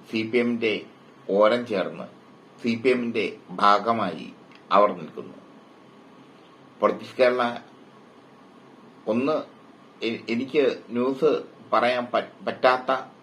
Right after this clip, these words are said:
രോഗാവസ്ഥകൾ എന്നെ കീഴ്പ്പെടുത്തുമ്പോൾ ഓടി വന്ന് നിങ്ങൾക്ക് മുമ്പിൽ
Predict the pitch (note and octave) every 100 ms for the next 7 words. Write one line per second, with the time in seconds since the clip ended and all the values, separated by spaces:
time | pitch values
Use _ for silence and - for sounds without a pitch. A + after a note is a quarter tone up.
0 | - - - - A2 A#2 B2 B2 A#2 A2+
1 | A2 A2+ A2 A2+ A2 G#2 A2+ F#2 G2 F2+
2 | D2+ - - - - - - - - -
3 | G2 A#2+ D3 A#2 G#2+ F#2 - - - G#2
4 | A2 A2+ A2+ G2+ F#2 F2+